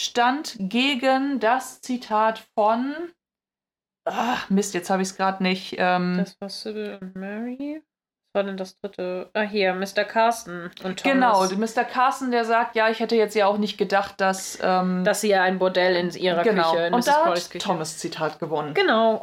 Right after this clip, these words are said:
Speaker 2: und zwar auch stark gewonnen.
Speaker 1: Mhm.
Speaker 2: Also mit fast siebzig Prozent, das hat schon
Speaker 1: Ja.
Speaker 2: Ja.
Speaker 1: Aber es war auch wirklich eine schöne Szene.
Speaker 2: Ja,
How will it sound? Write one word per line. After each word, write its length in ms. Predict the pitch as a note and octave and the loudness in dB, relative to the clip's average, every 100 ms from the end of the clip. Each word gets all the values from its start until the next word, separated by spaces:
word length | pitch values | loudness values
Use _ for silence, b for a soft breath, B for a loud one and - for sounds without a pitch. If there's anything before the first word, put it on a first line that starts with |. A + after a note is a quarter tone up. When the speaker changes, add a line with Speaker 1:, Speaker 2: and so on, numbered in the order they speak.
| A#3 | 2
Speaker 2:
und 120 | A#3 | 2
zwar 180 | - F#3 | 2 4
auch 220 | F3+ - _ - | 2 -2 _ -10
stark 640 | - - - D3 C#3+ - - | -6 -4 0 0 0 -6 -12
gewonnen. 380 | D#3 D3 D3+ - | -6 -6 -6 -2
Speaker 1:
Mhm. 60 | G3 | 2
Speaker 2:
Also 440 | F#3 F#3 F3+ - _ - | 4 2 2 -2 _ -4
mit 160 | G3 | -2
fast 280 | - G3 - | 0 0 -2
siebzig 380 | F#3+ F#3+ F#3 - | -10 -8 -12 -10
Prozent, 460 | E3 - F3 E3+ | -8 -2 -2 0
das 180 | E3 D#3+ | -4 -2
hat 180 | F3 D#4+ | -4 -6
schon 320 | F3+ C#3 C#3+ - _ _ G3 | -8 -10 -12 -16 _ _ -2
Speaker 1:
Ja. 240 | D#3+ - - | -2 -2 0
Speaker 2:
Ja. 240 | E3+ - _ _ - | -2 -2 _ _ -4
Speaker 1:
Aber 140 | G3 | -2
es 120 | G#3 | 0
war 140 | A3+ A3 | 2 4
auch 100 | A3 | 4
wirklich 280 | G#3+ G#3 | 2 2
eine 120 | F#3+ F#3+ | 0 0
schöne 340 | - G3+ F3+ | 2 2 2
Szene. 540 | F#3 F3+ E3+ D#3+ D#3+ - _ _ _ _ | -2 -2 -2 -4 -8 -12 _ _ _ _
Speaker 2:
Ja, 460 | G3 G#3 G#3+ G3+ | -2 2 2 2